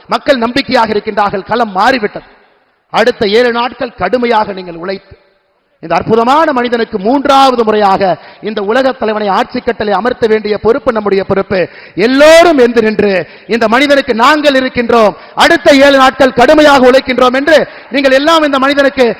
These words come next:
ஆரவாரத்தோடு, அன்போடு, பாசத்தோடு,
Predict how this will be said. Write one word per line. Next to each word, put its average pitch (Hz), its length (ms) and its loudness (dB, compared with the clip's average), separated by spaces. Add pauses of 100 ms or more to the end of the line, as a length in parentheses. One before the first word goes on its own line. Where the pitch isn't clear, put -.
(340)
ஆரவாரத்தோடு, 311 880 4 (380)
அன்போடு, 311 500 4 (320)
பாசத்தோடு, 302 680 4